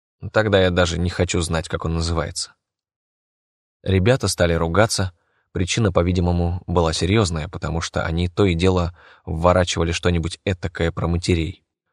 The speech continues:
Волосы Нины падали на пальто, они были каштановые, темнее и более насыщенного цвета, чем ткань.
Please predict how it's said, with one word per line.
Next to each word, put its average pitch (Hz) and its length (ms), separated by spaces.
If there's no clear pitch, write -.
Волосы 107 480
Нины 107 300
падали 87 360
на 90 120
пальто, 90 480
они 87 140
были 82 180
каштановые, 82 880
темнее 90 640
и - 100
более 90 320
насыщенного 87 640
цвета, - 360
чем 87 280
ткань. 85 400